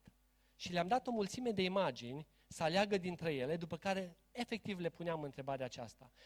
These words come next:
"Pentru cât timp crezi că te va împlini ceea ce ți-ai ales din imaginea respectivă?" Era fie un hobby,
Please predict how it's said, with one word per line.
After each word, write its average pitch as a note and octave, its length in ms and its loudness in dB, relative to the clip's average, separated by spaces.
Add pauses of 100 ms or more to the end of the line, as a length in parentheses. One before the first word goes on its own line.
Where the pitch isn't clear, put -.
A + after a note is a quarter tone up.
(120)
"Pentru E3+ 380 -2
cât C4 200 -4
timp B2+ 400 -6 (460)
crezi D#3+ 280 -2
că E3 100 -8
te D3 120 -6
va C3+ 100 0
împlini C3+ 520 -6 (220)
ceea C3 180 -6
ce C3+ 140 -12
ți-ai B2+ 180 -4
ales B2 220 -4
din B2 140 -12
imaginea A#2+ 360 -6
respectivă?" A#2 480 -12
Era F3 180 2
fie G3 160 -4
un E3 140 0
hobby, F3 460 0